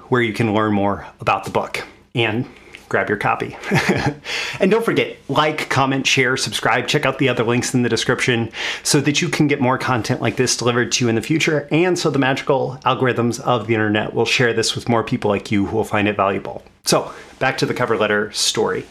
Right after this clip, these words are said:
So, uh, at the time, let's rewind back to two thousand five. I had graduated from college with a bachelor's in psychology. I had some experience in call centers, specifically, like, selling,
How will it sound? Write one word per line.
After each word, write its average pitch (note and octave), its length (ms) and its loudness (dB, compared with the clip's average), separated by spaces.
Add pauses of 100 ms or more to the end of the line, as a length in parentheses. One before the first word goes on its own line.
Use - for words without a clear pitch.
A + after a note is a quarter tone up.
(720)
So, G3+ 360 2
uh, D3 340 0 (100)
at G3+ 140 0
the G#3+ 40 2
time, B2+ 320 0
let's D3 300 0
rewind B2+ 420 2
back B2 200 0
to - 100 -2
two - 160 0
thousand A#2+ 320 0
five. - 420 -10 (280)
I C3 120 4
had A2+ 180 -2
graduated C#3 520 0
from D#3 140 2
college A2 360 -2
with A#2+ 160 -4
a - 40 -10
bachelor's G#2 500 -2
in A#2 100 0
psychology. B2 680 -2
I A#2+ 120 0
had B2+ 300 0
some D#3 160 0
experience B2 640 0
in A2+ 300 0
call A2 240 0
centers, A2+ 560 -4 (480)
specifically, C#3+ 680 0
like, G#2 200 -2
selling, A2 580 0